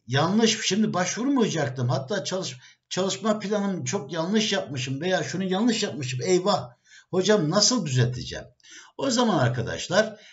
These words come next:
eğer başvurunuzdan hemen sonra daha karşınızdaki aday onaylamadan projenizden yapmaktan vazgeçtiyseniz veya, e, bir şeylerin yanlış olduğuna, e, düşünüyorsanız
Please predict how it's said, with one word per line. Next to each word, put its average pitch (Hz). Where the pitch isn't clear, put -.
eğer 151
başvurunuzdan 165
hemen 196
sonra 110
daha 139
karşınızdaki 135
aday 120
onaylamadan 127
projenizden 147
yapmaktan 123
vazgeçtiyseniz 123
veya, 143
e, 95
bir 151
şeylerin 165
yanlış 143
olduğuna, 117
e, -
düşünüyorsanız 104